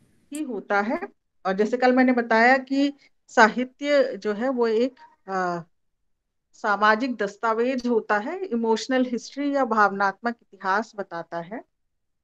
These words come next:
तो, अ, इसीलिए, अ, ये भारतीय साहित्य बहुत महत्वपूर्ण है। तो, अ, जैसे कि आप लोग पहले सब जुड़े नहीं थे, मैंने बताया,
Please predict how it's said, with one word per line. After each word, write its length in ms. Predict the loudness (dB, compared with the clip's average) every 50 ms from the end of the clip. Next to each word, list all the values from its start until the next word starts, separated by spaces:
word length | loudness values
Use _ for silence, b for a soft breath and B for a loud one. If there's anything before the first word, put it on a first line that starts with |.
| _ _ _ _ -12
तो, 360 | -8 -6 -4 -4 -4 -6 -8 -8 -8 -4
अ, 500 | -2 -2 0 -2 -2 -2 -2 -4 -4 -4 -6 -8 _ -12
इसीलिए, 600 | -14 -10 -4 -2 -2 0 2 2 0 0 0 -4 _ _ _ _ _ _ _ -10
अ, 360 | -6 -4 -4 -2 -4 -4 -6 -8 -8 -2
ये 300 | 2 4 4 4 2 -4 _ -8
भारतीय 420 | -2 0 0 0 0 -4 -8 -8 -6
साहित्य 560 | -4 -4 -4 -4 -4 -8 -10 _ -10 -10 -10 _ _ _ _ _ _ _ _ _ _
बहुत 300 | -8 -6 -6 -6 -8 -10 _ _ _ _ _ -8
महत्वपूर्ण 680 | -6 -4 -4 -6 -6 -10 -16 -12 -8 -6 -4 -4 -4 -6
है। 200 | -8 -12 -14 -16 _ _ _ _ _ _ _ _ _ _ _ _ -2
तो, 220 | 2 4 6 6 6
अ, 340 | 6 6 6 4 6 4
जैसे 320 | 4 4 2 2 2 0 -4
कि 300 | -4 -4 -2 -2 -2 -2
आप 240 | 2 2 2 2 0
लोग 160 | -2 -2 0 2
पहले 280 | 2 2 2 2 0
सब 200 | 0 -2 -2 -2
जुड़े 340 | -2 0 0 4 4 6 6
नहीं 220 | 6 4 2 0
थे, 200 | -2 -4 -6 -6
मैंने 280 | -6 -6 -6 -6 -6 -6
बताया, 640 | -6 -6 -2 0 0 0 0 0 0 -2 -4 -6